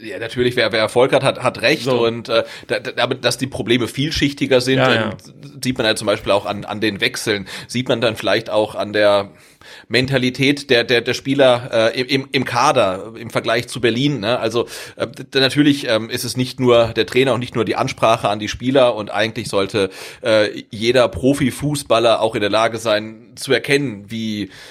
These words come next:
Speaker 1: äh, akut die Situation ist und halt auch dementsprechend aufzutreten und dann vielleicht nicht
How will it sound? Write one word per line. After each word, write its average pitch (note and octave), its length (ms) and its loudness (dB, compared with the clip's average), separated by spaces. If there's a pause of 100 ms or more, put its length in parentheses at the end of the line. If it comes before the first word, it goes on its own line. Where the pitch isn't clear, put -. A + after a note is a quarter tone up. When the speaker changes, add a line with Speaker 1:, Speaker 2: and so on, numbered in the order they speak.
(160)
Speaker 1:
äh, G#2+ 320 -4
akut G3+ 460 -4
die C#3 80 2
Situation D3 560 4
ist A#2+ 320 0
und A#2 260 -6
halt A2+ 160 -2
auch G#2 60 -8
dementsprechend A#2+ 500 -4
aufzutreten A2+ 640 -2
und A#2 140 -8
dann B2 200 0
vielleicht C3 380 -2
nicht F3+ 360 0